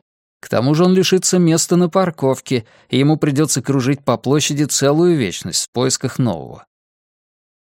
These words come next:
Мужчина уже подошел к машине с правой стороны.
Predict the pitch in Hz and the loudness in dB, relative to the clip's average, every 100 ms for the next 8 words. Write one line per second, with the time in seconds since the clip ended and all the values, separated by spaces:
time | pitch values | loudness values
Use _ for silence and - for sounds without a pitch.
0 | _ 151 165 - - 226 208 170 196 180 | _ -8 -4 -2 2 4 4 2 2 2
1 | 165 - 190 190 147 135 - 190 175 - | 0 2 0 2 0 0 0 2 2 0
2 | - 143 170 165 151 - 143 143 117 73 | -4 -2 0 0 -2 -2 -2 0 -2 -6